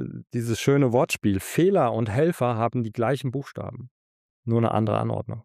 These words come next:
Das ist, finde ich, finde ich auch spannend, dass man das einfach mal sagen kann. Ein Fehler ist ein Helfer. Er sa-, er hilft mir, er sagt, „So kommst du nicht weiter. Das war nicht gut. Jetzt musst du eine neue Entscheidung treffen.“ Und das ist, glaube ich, das Entscheidende, dass wir wieder aufstehen nach solchen Fehlern und, und weitermachen und nicht aufhören. Und da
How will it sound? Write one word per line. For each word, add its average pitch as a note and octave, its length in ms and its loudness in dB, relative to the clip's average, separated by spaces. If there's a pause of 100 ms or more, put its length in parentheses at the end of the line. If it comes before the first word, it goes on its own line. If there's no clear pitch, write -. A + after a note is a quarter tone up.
Das A#2 160 0
ist, C#3 100 -2
finde D3 180 4
ich, - 240 -2
finde A#2+ 260 -4
ich - 140 -20
auch C3 140 2
spannend, F2 420 -2
dass F#2+ 120 -4
man G#2+ 100 0
das G2+ 160 0
einfach A2+ 180 2
mal G#2+ 140 2
sagen B2+ 200 2
kann. G2 140 0
Ein G2 80 -2
Fehler E3 300 0
ist A2 100 -2
ein A2+ 60 -2
Helfer. A#2 340 -4 (520)
Er A#2 120 4
sa-, A2+ 100 4
er - 120 2
hilft E3+ 220 2
mir, B2+ 80 4
er A#2+ 80 2
sagt, A#2+ 200 0
„So C#3+ 100 0
kommst F#3 240 -4
du E3+ 40 2
nicht D3+ 160 -2
weiter. D3 440 -2
Das - 180 -14
war C3 100 0
nicht C#3+ 180 -2
gut. G2+ 220 0
Jetzt G#2 180 -8
musst B2+ 200 -2
du D3 40 2
eine C3+ 120 2
neue D3 220 4
Entscheidung F2+ 500 -6
treffen.“ D3 400 -4 (880)
Und C3 400 4 (220)
das C#3+ 220 0
ist, - 200 -2
glaube C3+ 180 4
ich, B2+ 40 0
das B2 160 -4
Entscheidende, B2+ 500 0
dass A#2 180 -4
wir A2 100 -2
wieder A2 160 2
aufstehen B2+ 420 -2
nach A2+ 120 -4
solchen G#2+ 580 -4
Fehlern A#2 500 -2
und, G2+ 400 -8
und G#2 260 -4
weitermachen F#2+ 500 0
und G2 160 -2
nicht A2+ 200 0
aufhören. G#2 420 -4
Und G#2 240 -2
da E3 540 2